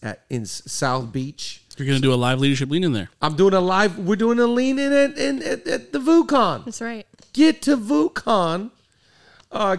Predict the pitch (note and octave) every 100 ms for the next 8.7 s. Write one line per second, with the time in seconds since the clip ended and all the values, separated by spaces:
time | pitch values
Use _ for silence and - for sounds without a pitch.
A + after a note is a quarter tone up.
0 | - - A#3+ B3+ F#3+ D#3+ D#3+ F3+ - F3
1 | F#3 E3 D3 C#3 - - G3+ - - F#3
2 | - F3+ F3 - D#3+ C#3+ D#3+ D#3+ D3 C#3+
3 | C#3+ - C#3+ D3+ C#3 B2+ B2+ D3+ C#3 A#2+
4 | E3 - A3+ G#3 G3+ _ _ _ C3+ C3+
5 | C3 C3+ - E3 G3 E3 E3 - D3+ C#3+
6 | C#3 D#3 A#2 C3 D#3 C3 C3+ C#3+ C3 C3+
7 | C#3 A#2 - - _ _ _ _ _ _
8 | _ - D3 D3 C#3+ C#3